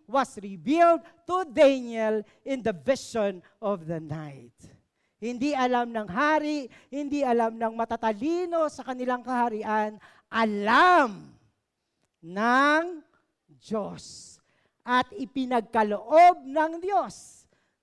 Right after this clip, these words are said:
ta mga Kristiyano, na mga anak niya, na ang unang tinatakbuhan, ang unang tinatanong, ang unang hinihingihan ng advice, walang iba kung hindi ang Diyos.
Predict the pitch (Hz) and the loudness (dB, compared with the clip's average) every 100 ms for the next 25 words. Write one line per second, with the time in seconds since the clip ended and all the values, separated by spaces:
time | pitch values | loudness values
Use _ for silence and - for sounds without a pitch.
0 | _ - 269 269 262 262 254 254 - _ | _ -8 -4 -4 -4 -8 -8 -12 -12 _
1 | 277 262 269 269 254 214 165 - 247 277 | -4 -2 -4 -6 -6 -6 -12 -20 -6 -4
2 | 277 269 269 226 254 269 - 240 240 269 | -2 -4 -4 -6 -4 -4 -6 -12 -6 -2
3 | 254 226 - - 269 247 254 - 339 403 | -2 -4 -8 -10 -6 -4 -6 -6 0 2
4 | 415 415 392 370 - 359 349 339 349 - | 2 0 0 -2 -4 2 2 2 -4 -6
5 | 202 277 247 311 277 233 - - 262 262 | -4 -4 -2 -2 -4 -6 -12 -6 -4 -4
6 | 247 370 415 440 427 427 - 370 381 359 | -10 -10 -10 -6 -6 -6 -6 -6 -2 -2
7 | 349 330 330 330 302 262 294 277 277 269 | -2 -2 2 2 2 -2 -4 -4 -10 -8
8 | 381 392 392 370 311 311 349 339 330 311 | -6 -4 -6 -6 -6 -4 -4 -2 -2 -2
9 | 330 320 277 285 269 359 359 349 302 - | -2 -4 -4 -6 -4 -4 -2 -4 -8 -16
10 | - 320 349 339 320 311 311 269 254 262 | -16 0 2 2 0 -4 -6 -2 -2 -2
11 | - - 277 302 294 262 262 208 254 254 | -6 -12 -6 -4 -2 -6 -6 -8 -6 -8
12 | - _ 247 247 233 214 185 214 233 220 | -10 _ -2 0 0 -8 -4 0 0 -2